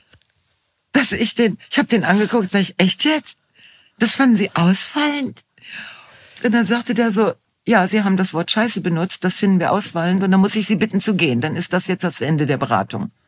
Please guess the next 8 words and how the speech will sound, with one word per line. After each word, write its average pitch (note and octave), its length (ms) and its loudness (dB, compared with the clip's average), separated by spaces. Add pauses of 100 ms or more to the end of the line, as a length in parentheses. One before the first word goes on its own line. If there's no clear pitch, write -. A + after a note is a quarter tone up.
(680)
Und D3 140 -2
ich C#3+ 80 0
so, E3+ 200 0
„Stopp, - 520 -2 (160)
stopp. - 400 -2 (600)
Ich A3 160 -2
finde B3+ 240 4
die G#3 280 2